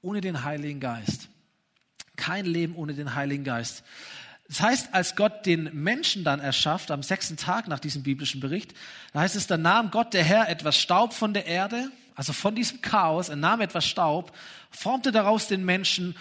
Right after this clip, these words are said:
und blies ihm den Lebensatem in die Nase. Behalte mal dieses Bild. Er blies ihm den Lebensatem in die Nase. Und so wurde der Mensch ein lebendiges Wesen.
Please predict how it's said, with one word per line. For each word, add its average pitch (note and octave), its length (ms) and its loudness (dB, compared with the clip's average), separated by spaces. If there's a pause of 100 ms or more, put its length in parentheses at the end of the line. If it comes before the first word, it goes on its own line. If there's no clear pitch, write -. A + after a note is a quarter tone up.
(240)
und D3 340 -8
blies G#3 580 4
ihm G3 440 -4
den D#3 180 0
Lebensatem D#3+ 960 0
in D3+ 100 -6
die D3+ 60 -2
Nase. C#3 340 4
Behalte E3 360 -2
mal F3 120 0
dieses F3 320 -4
Bild. E3 520 0 (340)
Er D3 80 -8
blies F#3 580 0
ihm F#3 240 -4
den D3 140 -2
Lebensatem E3 800 0
in D#3 140 -6
die D3+ 100 0
Nase. B2+ 520 -2 (300)
Und C#3 160 -6
so G#3 360 -2
wurde E3+ 200 -2
der D3 140 0
Mensch C#3+ 500 -4 (580)
ein A#2 120 -10
lebendiges B2 640 -6
Wesen. A2+ 280 -10